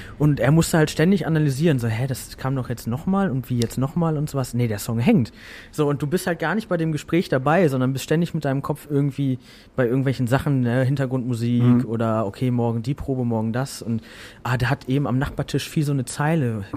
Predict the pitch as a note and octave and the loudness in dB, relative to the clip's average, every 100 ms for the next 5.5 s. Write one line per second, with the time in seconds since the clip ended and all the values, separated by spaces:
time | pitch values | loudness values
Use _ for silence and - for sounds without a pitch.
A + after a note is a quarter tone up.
0 | - E3 A#2 A2+ - - D3+ C#3+ E3+ D3+ | -4 -2 -2 -4 -8 0 2 4 4 4
1 | D3+ C3 C#3 C#3+ F3 F#3+ E3 E3 F3+ G3 | 0 0 0 -2 -2 0 0 4 6 6
2 | F#3 E3 E3+ C#3+ - - - C#3+ - F3 | 4 2 2 2 -4 -16 0 2 2 0
3 | E3+ E3 D3+ D#3 - G3 D#3 D3+ C#3 C3+ | 2 2 4 2 4 4 6 6 6 4
4 | A2 E3 - C3 A#2+ - C#3+ C#3 C#3+ B2 | 4 2 2 0 0 -4 -4 0 0 0
5 | A#2+ A#2 A#2 A#2 C3 | -4 -6 -6 -4 -6